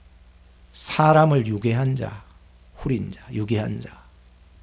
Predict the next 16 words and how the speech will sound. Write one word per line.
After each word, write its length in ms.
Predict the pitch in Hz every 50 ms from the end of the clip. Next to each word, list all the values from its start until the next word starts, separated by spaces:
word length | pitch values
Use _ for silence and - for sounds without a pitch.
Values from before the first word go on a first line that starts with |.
| _ - -
팔아버리거나 600 | - - 135 123 120 113 110 107 107 110 107 - - - - - - _ _ - _
감금하여서. 760 | - - 107 110 104 - 98 92 - - - - - - - - - - _ - - - _ - - _ - - - - - - - - - - - - - - - - _ - - - - - - - - - - - - - - - -
마지막으로는 580 | - 117 120 131 147 170 185 180 160 143 135 -
부모를 640 | - 151 165 175 175 156 147 139 139 135 147 - - - - - - - _
저주한 640 | - - - 117 120 120 120 - 135 117 113 107 95
자, 200 | 92 - - - - - - - - - - - - -
부모에게 480 | - - 110 113 110 107 101 98 98 95
욕을 340 | 95 104 113 120 123 113 95
한 200 | - 110 104 101
자. 180 | - - - - - - - _ - - - - - - - - - - - - _ - - - - - - - - - - -
반드시 600 | - - 107 110 123 139 143 240 247 - - 185 175
이런 340 | 143 151 156 139 143 147
사람들은 640 | 139 139 127 120 110 107 104 113 120 147 131 107 - - - - - - - - - - - - - - - -
죽이라고 540 | - - - 120 110 123 120 135 135 143 165
말씀하고 560 | 151 135 117 110 - - 120 110 107 104 104
있습니다. 420 | 107 - - - 127 - - -